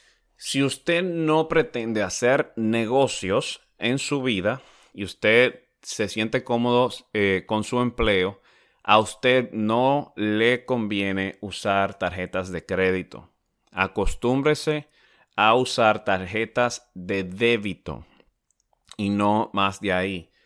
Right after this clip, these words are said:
Acostúmbrese a no buscar préstamos a menos que no sean para necesidades genuinas, ¿ok? Que no sean para necesidades. Cuando ustedes vayan a, a, a, y que venga ahora el Black Friday, o venga la Navidad, o lo que sea,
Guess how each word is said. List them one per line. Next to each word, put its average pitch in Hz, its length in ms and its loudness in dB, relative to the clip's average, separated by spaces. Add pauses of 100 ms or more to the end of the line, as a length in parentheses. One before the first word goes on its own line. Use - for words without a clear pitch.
(240)
Acostúmbrese 127 1120 0
a 98 180 0
no 117 560 0
buscar 117 640 2
préstamos 95 800 0 (100)
a 98 160 -2
menos 113 340 0
que 123 120 0
no 117 140 0
sean 107 360 -2
para 113 440 2 (580)
necesidades 113 1120 2
genuinas, 117 1200 -2 (360)
¿ok? 101 200 -8 (640)
Que 110 120 0
no 113 140 0
sean 139 380 0
para 123 340 6
necesidades. 113 1500 -2
Cuando 101 220 -2
ustedes 139 340 2
vayan 151 320 2
a, 131 240 -4
a, 101 760 2
a, 95 60 -2
y 95 100 -6
que 104 100 -4
venga 120 260 0
ahora 131 140 4
el 113 80 2
Black 113 280 0
Friday, 101 540 -2
o 87 80 -10
venga 104 260 -2
la 104 120 0
Navidad, 101 540 2
o 95 80 4
lo 95 160 0
que 101 100 -6
sea, 95 280 0